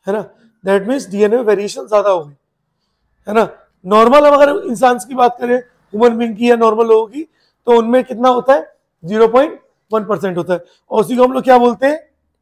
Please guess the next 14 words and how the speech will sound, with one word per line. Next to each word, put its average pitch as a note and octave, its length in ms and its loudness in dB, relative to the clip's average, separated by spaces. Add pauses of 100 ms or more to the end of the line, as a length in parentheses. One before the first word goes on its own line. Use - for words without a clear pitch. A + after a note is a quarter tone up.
(1000)
Satellite A3 600 -2 (460)
डीएनए F#3 400 -4
बोलते D3+ 360 -18
हैं। D3+ 100 -20 (380)
बोलो G#3 160 0
पता G#3+ 180 2
पड़ा? A#3+ 280 0 (640)
चलो, G3 180 -2
तो - 400 -12
यहाँ G#3+ 160 4
पे B3 120 2
एक B3 100 -6
point B3 240 2
लिखूं, C4+ 320 -4